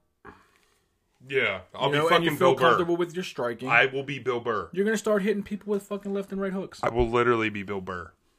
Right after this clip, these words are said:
Speaker 2: <clears throat> That, honestly, that is, that's like, if I were to start a podcast, th-,
Speaker 1: Podcast?
Speaker 2: podcast?
Speaker 1: Yeah.
Speaker 2: God, I only had three of these.
Speaker 1: Hmm.
Speaker 2: If I were to start a podcast, that, I think that's the route I would go.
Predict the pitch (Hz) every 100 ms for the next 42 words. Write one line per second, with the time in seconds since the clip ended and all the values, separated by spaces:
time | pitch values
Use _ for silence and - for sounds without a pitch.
0 | _ _ _ _ _ - 226 233 196 -
1 | - - 175 247 160 185 202 - 196 190
2 | - _ _ _ 147 156 156 143 131 -
3 | - 135 131 135 117 - _ _ - 143
4 | - 139 151 156 151 143 131 - 147 131
5 | 131 127 123 139 131 131 _ - 131 98
6 | _ 117 117 120 117 113 135 131 - 113
7 | 101 87 - - 120 117 117 101 120 120
8 | 110 104 _ _ - 123 107 135 - -
9 | 147 175 170 147 147 131 - 131 131 -
10 | 104 110 - _ _ _ _ _ - 131
11 | 147 - 160 208 185 139 - 110 107 110
12 | 104 104 107 104